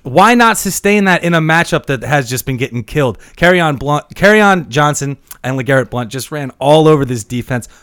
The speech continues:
Two hundred and nine rushing yards against from the running back position just last week on a short week.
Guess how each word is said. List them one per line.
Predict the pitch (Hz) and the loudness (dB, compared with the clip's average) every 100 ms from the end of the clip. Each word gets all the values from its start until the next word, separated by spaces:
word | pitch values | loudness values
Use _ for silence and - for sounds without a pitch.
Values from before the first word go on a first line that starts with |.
| _ | _
Two | - 208 | 0 0
hundred | 175 - 175 196 160 156 | 0 -2 0 0 0 0
and | 147 135 135 | -2 -2 0
nine | 151 156 156 143 | 0 0 0 0
rushing | 135 139 - | -2 -2 -4
yards | 135 131 127 - | -4 -2 -4 -6
against | 120 104 139 131 - - | -10 -4 -2 -2 -4 -12
from | - - - | -20 -14 -6
the | 139 | -2
running | 135 139 | 0 0
back | 127 123 | 0 -2
position | 117 117 - 104 | -4 -8 -8 -10
just | - 165 185 131 | -2 0 0 0
last | 143 139 - | 0 0 -4
week | 110 123 107 - - _ - | -8 -8 -8 -16 -20 _ 0
on | 175 208 | 4 4
a | |
short | 180 - 143 139 | 2 0 -2 -2
week. | 104 117 113 | -6 -8 -10